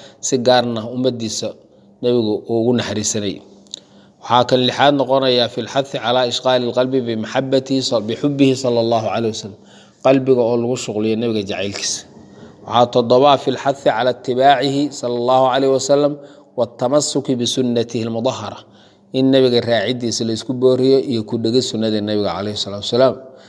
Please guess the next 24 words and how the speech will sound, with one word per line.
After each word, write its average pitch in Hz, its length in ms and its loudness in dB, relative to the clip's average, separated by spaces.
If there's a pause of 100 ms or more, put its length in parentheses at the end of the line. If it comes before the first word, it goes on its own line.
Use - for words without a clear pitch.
(180)
Siddeed 135 440 2
waxaa 123 240 2
noqonaysa 117 520 -2 (560)
fil 113 200 -2
xathi 131 480 -2 (220)
cala 117 280 0
alikthaari 123 640 2
min 120 160 -4
assalaati 120 720 -2
wassalaami 113 840 -4
alayhi 113 360 -2
sallallahu 107 560 -4
alayhi 120 180 2
wasallam, 135 400 0 (460)
isku - 260 -4
boorin 120 380 6
la 131 80 4
isku 123 180 -6
boorinaayo 131 800 2 (380)
saliga 117 440 0
nabiga 113 360 2
iyo 110 160 -2
salaamta 110 400 -4
nabiga 107 320 -4